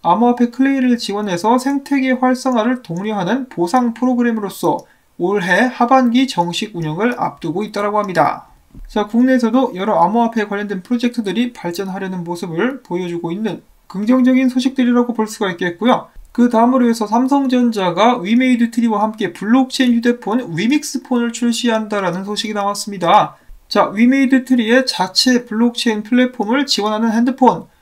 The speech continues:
기본 어플리케이션으로 탑재되는 앱들은 위믹스 월렛과 스코프가 될 것이라고 합니다.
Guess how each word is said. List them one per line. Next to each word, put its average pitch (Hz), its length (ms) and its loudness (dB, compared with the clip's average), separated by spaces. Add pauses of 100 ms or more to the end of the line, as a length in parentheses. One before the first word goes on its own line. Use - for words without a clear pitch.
(140)
기본 247 260 2
어플리케이션으로 226 800 0
탑재되는 220 540 -2
앱들은 180 580 0
위믹스 214 420 0
월렛과 185 600 2
스코프가 226 640 0
될 175 140 -2
것이라고 180 360 0
합니다. 180 480 -2